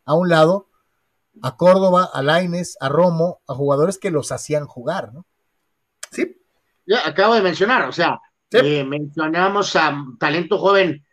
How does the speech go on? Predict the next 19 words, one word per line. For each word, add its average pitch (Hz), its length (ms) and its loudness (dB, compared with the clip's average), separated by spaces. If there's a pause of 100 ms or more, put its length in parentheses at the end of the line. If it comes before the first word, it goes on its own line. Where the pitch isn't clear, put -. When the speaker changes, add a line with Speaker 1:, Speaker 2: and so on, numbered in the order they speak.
(180)
Speaker 2:
notable 185 680 0
o 156 200 -2
parejo 190 460 0
en 190 80 2
edad, 220 320 2 (100)
y 240 320 -4
aparte 190 600 -2
te 185 260 0
viste 185 340 -4
al 160 120 -4
final 170 220 -6
de 170 100 -8
cuentas 165 400 -8
a 160 60 -2
los 143 140 -10
tres 170 160 -2
refuerzos, 151 560 -4
¿no? 135 80 -10
O 220 140 -16